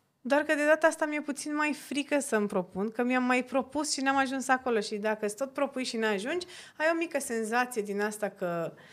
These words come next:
Dar nu e adevărat, se, se poate, chiar dacă. Uh, da, asta îmi propun în legătură cu alergatul. Ba chiar poate mai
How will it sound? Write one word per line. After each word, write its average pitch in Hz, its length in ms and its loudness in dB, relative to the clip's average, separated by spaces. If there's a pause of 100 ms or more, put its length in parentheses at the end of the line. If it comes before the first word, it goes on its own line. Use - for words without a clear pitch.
(180)
Dar 403 140 2
nu 427 200 8
e - 40 4
adevărat, 180 520 2
se, 269 180 -6 (260)
se - 200 -2
poate, 330 520 6
chiar 233 220 0
dacă. 196 460 -6 (1000)
Uh, 370 580 8 (460)
da, 415 320 8 (160)
asta 285 320 0
îmi 202 100 0
propun 185 320 -4
în 175 60 0
legătură 185 380 -2
cu 185 100 -4
alergatul. 175 540 0
Ba 269 240 2
chiar 339 380 2
poate 330 260 2
mai 320 260 0